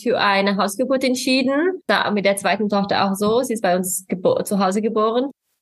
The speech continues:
Es war ein bisschen so dieses Gefühl, es ist alles gut, es wird, ne, also keine große Sorge oder ich hatte wirklich gar keine Vorstellung,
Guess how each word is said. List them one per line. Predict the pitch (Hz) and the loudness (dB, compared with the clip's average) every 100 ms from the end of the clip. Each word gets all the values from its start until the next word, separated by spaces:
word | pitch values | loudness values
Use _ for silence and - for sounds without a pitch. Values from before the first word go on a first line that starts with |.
| - | -4
Es | 226 214 | -2 0
war | 233 226 | 0 0
ein | |
bisschen | 233 240 240 | -2 -2 -2
so | 233 226 | 0 0
dieses | 220 240 226 214 | 0 -2 -2 -2
Gefühl, | 240 233 233 233 233 233 - | -2 -2 0 2 2 2 0
es | - 202 | -2 -2
ist | 196 - | -2 0
alles | 147 180 180 | 0 0 -2
gut, | 226 226 190 - | 0 0 0 -2
es | 175 175 | -2 -2
wird, | 180 170 170 | 0 0 0
ne, | 175 196 226 | -2 2 2
also | 214 202 170 170 | 0 0 -2 -2
keine | 190 170 175 | 0 2 0
große | 175 175 180 180 | 0 -2 -2 -2
Sorge | 170 196 226 208 175 | 0 2 2 0 0
oder | 180 180 175 170 165 160 - - | 0 0 2 2 2 0 -2 -2
ich | 196 | 0
hatte | 208 208 202 | 2 2 0
wirklich | 226 240 233 - | 0 0 -2 0
gar | 220 185 | 0 0
keine | 185 170 160 165 | -2 0 0 0
Vorstellung, | - 185 208 - 170 156 160 190 | 0 0 0 -2 0 2 2 0